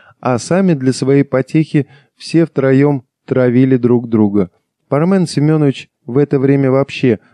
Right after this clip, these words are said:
глумился над медициной. В это время его супруга нашла магнетизера. «Щупает», говорит Пармен Семенович,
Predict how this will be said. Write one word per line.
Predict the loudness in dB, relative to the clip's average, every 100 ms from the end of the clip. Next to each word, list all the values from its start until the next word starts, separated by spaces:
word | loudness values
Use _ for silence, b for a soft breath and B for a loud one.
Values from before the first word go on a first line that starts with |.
| b
глумился | -4 0 2 2 2 2 0
над | 0 0
медициной. | 0 -2 -2 -2 -2 0 -2 -4 b b b -6
В | -2
это | -2 0
время | 0 2 2
его | 2 0
супруга | 0 -4 -2 -2 0 -2 -4 _
нашла | -6 -4 -2 0 0 -2
магнетизера. | -4 -4 -2 -2 -2 -2 0 2 2 0 -6 _ _ _ _
«Щупает», | -18 -6 -2 0 2 2 0 _ _ -6
говорит | -2 0 -2 -2
Пармен | -4 -2 -2 -2
Семенович, | -2 -2 0 0 -2 -6